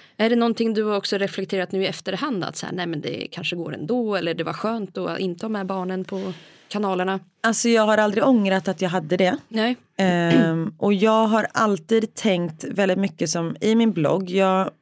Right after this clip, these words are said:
Speaker 2: började blogga på mamma när jag var gravid med Theo.
Speaker 1: Mm.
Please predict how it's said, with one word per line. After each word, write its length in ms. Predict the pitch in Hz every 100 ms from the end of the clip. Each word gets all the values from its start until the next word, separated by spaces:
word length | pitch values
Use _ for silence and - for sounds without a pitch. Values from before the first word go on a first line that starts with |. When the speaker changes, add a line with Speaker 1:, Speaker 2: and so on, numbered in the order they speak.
| 180
Speaker 2:
började 220 | 190 190
blogga 280 | 190 180 160
på 120 | 170
mamma 440 | 170 156 147 147
när 100 | 151
jag 120 | 156
var 100 | 143
gravid 520 | 156 165 165 196 160 147
med 120 | 156
Theo. 360 | 156 151 180 -
Speaker 1:
Mm. 280 | 202 208 226